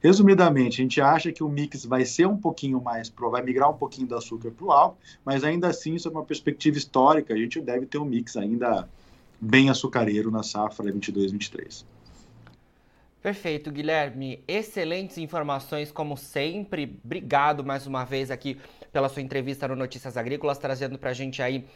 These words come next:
Speaker 2: as atualizações do mercado de açúcar e etanol, que diante desse cenário todo, é muito importante os produtores ficarem atentos para as suas tomadas de decisão, principalmente quando a gente leva em conta a safra dois mil e vinte e dois, vinte e três aqui no centro-sul do país. Obrigado, viu?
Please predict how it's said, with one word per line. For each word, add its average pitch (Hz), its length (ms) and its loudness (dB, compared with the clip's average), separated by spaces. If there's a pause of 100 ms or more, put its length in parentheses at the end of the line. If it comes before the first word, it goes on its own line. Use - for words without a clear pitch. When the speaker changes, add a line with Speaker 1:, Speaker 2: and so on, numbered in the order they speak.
(140)
Speaker 2:
as 127 140 -2
atualizações 127 720 -6
do 165 180 0
mercado 151 340 -2
de 131 100 -4
açúcar 127 340 -8
e 123 60 -4
etanol, 139 360 -2
que 139 140 -10
diante 143 520 -2
desse 135 220 -6
cenário 131 420 -4
todo, 131 360 -4 (260)
é 127 140 -4
muito 135 200 -6
importante 135 400 -6
os - 60 -20
produtores 123 480 -4
ficarem 127 400 -4
atentos 120 340 -8
para 123 180 -4
as 123 80 -10
suas 120 280 -8
tomadas 120 420 -4
de 120 140 -10
decisão, 139 540 -6 (160)
principalmente 147 600 -6 (220)
quando 127 140 -8
a 127 80 -4
gente 127 240 -8
leva 123 200 -4
em 120 60 -8
conta 120 300 -6
a 120 40 -4
safra 120 320 -6
dois 120 140 -6
mil 123 120 -6
e - 20 -8
vinte 120 180 -10
e 123 40 -10
dois, 117 200 -4
vinte 117 200 -10
e 123 40 -14
três 117 220 -8
aqui 117 120 -10
no 117 100 -10
centro-sul 113 440 -12
do 110 80 -14
país. 104 360 -6
Obrigado, 120 460 -2
viu? 190 360 0